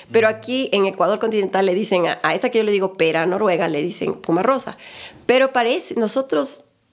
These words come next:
Speaker 1: o sea, asumimos que le decimos pera noruega porque de los primeros colonos y colonas en la isla Santa Cruz fueron noruegos, noruegas.
Speaker 2: <laughs>
Speaker 1: Entonces,
Speaker 2: Vikingos
Speaker 1: seguramente
Speaker 2: perdidos en el trópico.
Speaker 1: alguien tenía uno de estos árboles ahí en una de la tierra de los noruegos, las noruegas, y se quedó como pera noruega.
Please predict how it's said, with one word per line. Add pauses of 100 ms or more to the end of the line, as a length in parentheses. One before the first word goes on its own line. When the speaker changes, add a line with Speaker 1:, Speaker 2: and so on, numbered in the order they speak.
Speaker 1:
o
sea, (140)
asumimos
que
le
decimos
pera
noruega
porque (340)
de
los
primeros
colonos
y
colonas
en
la
isla
Santa
Cruz
fueron
noruegos, (140)
noruegas.
Speaker 2:
<laughs>
Speaker 1:
Entonces,
Speaker 2:
Vikingos
Speaker 1:
seguramente
Speaker 2:
perdidos
en
el
trópico.
Speaker 1:
alguien
tenía
uno
de
estos
árboles
ahí
en
una
de
la
tierra
de
los
noruegos,
las
noruegas,
y
se
quedó
como
pera
noruega.